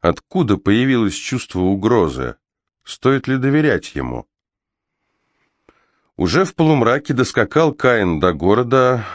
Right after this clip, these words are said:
отдал коня страже и побежал в башню к Бекнете и Энке.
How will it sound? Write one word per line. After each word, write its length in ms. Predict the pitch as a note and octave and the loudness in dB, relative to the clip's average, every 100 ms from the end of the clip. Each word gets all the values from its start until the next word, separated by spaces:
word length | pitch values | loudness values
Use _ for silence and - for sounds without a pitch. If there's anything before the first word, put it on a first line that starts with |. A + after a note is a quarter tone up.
| - | -6
отдал 440 | F#2 F#2 D#3+ D3 D3 | -2 -2 0 0 2
коня 380 | A#2+ G#2 G2+ F2 | 2 2 2 0
страже 600 | - G2 A#2 C#3 B2+ C3+ | -4 0 2 2 0 -2
и 300 | E2+ E2+ D#2+ | -2 -2 -2
побежал 500 | E2+ D#2 E2 A#2 A2 | -2 -4 0 2 0
в 120 | D#2+ | -2
башню 640 | D2 E2 D2+ - D#2+ D2+ | 0 0 0 -2 -2 0
к 160 | C#2 - | -2 -10
Бекнете 680 | C#2+ D#2+ - F#2 A#2 - A2 | -4 -4 0 2 0 0 -4
и 280 | G#2+ G#2 - | -2 -2 0
Энке. 480 | D#2+ B1+ - B1+ | -2 -2 -6 -10